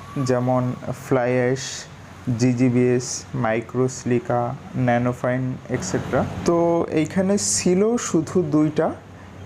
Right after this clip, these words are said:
একটাতে সিমেন্ট রাখা হয়। আমি শুরুতেই বলছিলাম, without সিমেন্ট কনক্রিট কিন্তু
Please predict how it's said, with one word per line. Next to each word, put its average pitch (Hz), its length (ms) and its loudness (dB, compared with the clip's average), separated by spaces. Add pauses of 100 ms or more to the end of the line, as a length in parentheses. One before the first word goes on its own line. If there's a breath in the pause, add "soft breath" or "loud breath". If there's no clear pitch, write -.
(180)
একটাতে 160 380 -2 (140)
সিমেন্ট 175 400 2 (160)
রাখা 151 280 0
হয়। 185 160 2 (640 loud breath)
আমি 151 160 0 (200)
শুরুতেই 170 480 2 (100)
বলছিলাম, 165 460 0 (300)
without 170 420 2 (140)
সিমেন্ট 160 400 0 (220)
কনক্রিট 165 600 0 (160)
কিন্তু 151 280 0